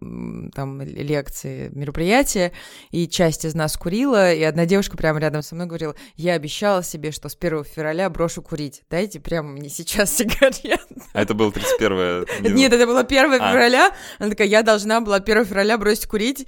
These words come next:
Speaker 1: Еще три минуты она <laughs> постояла и закурила. То есть просто такой фейл прямо при мне <laughs> происходил. Я просто молчала, я же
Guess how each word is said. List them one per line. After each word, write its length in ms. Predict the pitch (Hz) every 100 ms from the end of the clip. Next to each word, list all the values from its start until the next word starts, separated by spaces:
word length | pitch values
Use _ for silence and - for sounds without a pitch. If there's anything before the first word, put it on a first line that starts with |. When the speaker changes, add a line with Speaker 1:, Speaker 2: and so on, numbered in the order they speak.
| -
Speaker 1:
Еще 220 | 202 240
три 160 | 226 226
минуты 320 | 208 208 202
она 200 | 180 -
<laughs> 20 |
постояла 600 | 214 196 220 247 277 320 - - 392 277
и 80 | 359
закурила. 440 | 302 240 269 240 208
То 100 | 202
есть 120 | -
просто 360 | 214 233 208
такой 320 | 190 196 190 185 - - -
фейл 560 | - 214 214 208 185
прямо 360 | 190 208 208 208
при 220 | 214 226
мне 240 | 233 226 254 - 277 -
<laughs> 380 | - 403 381 -
происходил. 520 | 214 214 196 196 233
Я 180 | 190 190
просто 320 | 185 170 -
молчала, 460 | 156 156 - 208 226
я 180 | 165 156
же 220 | 151